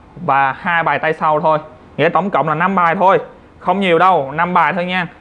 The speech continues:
Tại vì sao? Tại vì với người mới tập á, mình khuyên các bạn chỉ cần á, mình lựa chọn cho các bạn cỡ năm bài tập là các bạn có thể tập thoải mái rồi. Ờ, không còn nhiều lắm.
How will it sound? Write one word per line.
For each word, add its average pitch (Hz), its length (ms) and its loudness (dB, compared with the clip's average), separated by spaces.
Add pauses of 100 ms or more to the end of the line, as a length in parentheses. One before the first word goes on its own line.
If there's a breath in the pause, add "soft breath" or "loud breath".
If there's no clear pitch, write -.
Tại 135 120 0
vì 156 120 2
sao? 180 300 0
Tại 143 120 0
vì 139 100 0
với 175 300 2
người 180 180 2
mới 160 180 0
tập 151 200 -2
á, 185 120 2
mình 165 220 -4
khuyên 175 200 -2
các 202 100 -2
bạn 143 240 -2
chỉ 170 140 -6
cần 147 300 -2
á, 160 100 0
mình 147 200 0
lựa 127 140 4
chọn 131 260 0
cho 170 100 0
các 180 100 -2
bạn 131 220 -2
cỡ 131 120 2
năm 180 260 -2
bài 139 120 2
tập 135 240 -4 (240 loud breath)
là 131 120 0
các 165 160 -2
bạn 131 240 -2
có 180 100 0
thể 143 200 0
tập 139 260 -4
thoải 127 160 0
mái 170 240 -2
rồi. 143 200 2 (340 loud breath)
Ờ, 151 360 4 (140)
không 196 220 -2
còn 156 160 0
nhiều 143 180 2
lắm. 170 260 0